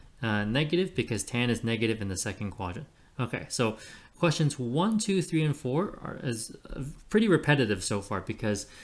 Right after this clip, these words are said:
we're working with quadrant one, quadrant two, quadrant one, quadrant two, quadrant one, quadrant two.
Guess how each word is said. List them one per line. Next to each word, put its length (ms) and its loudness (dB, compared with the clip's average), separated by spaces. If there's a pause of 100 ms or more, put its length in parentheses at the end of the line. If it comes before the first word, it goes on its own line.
(200)
we're 120 -2
working 300 2
with 120 -2
quadrant 320 -2
one, 220 4
quadrant 340 -4
two, 240 -2
quadrant 260 0
one, 240 2
quadrant 320 -2
two, 200 0
quadrant 280 0
one, 180 0
quadrant 340 -4
two. 180 -8